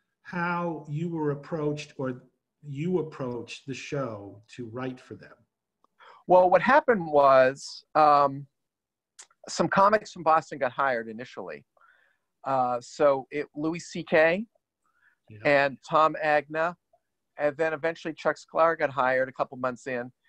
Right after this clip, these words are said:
Speaker 2: So I had all worked, I'd all done hundreds of shows with those guys in Boston.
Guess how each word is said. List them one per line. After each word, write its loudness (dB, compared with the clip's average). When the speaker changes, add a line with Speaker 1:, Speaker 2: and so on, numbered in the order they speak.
Speaker 2:
So 4
I 4
had 2
all 2
worked, -8
I'd 0
all 0
done -6
hundreds -10
of -16
shows -2
with -10
those -2
guys -4
in -16
Boston. -8